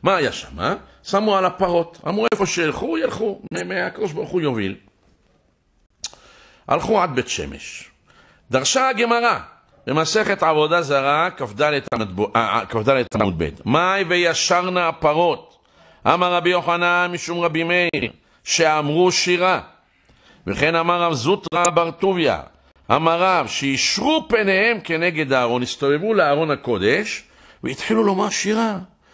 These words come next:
"מהי שירה?" אמרו, אמר רבי יוחנן, משום רבי מאיר, "אז ישיר משה פרות."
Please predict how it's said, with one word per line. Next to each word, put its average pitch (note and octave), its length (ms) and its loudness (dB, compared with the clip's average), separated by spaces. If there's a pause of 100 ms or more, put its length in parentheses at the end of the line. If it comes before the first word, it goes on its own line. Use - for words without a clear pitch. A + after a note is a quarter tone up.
(300)
"מהי A#3 240 2
שירה?" F#3 420 2
אמרו, A2 540 0 (320)
אמר G#3 240 2
רבי D3+ 160 0
יוחנן, A#2+ 640 0 (480)
משום F3+ 180 2
רבי A#2 180 2
מאיר, G#3+ 260 2
"אז C4 240 2
ישיר C#4 400 -2
משה C#4+ 600 -2 (840)
פרות." A#4+ 680 4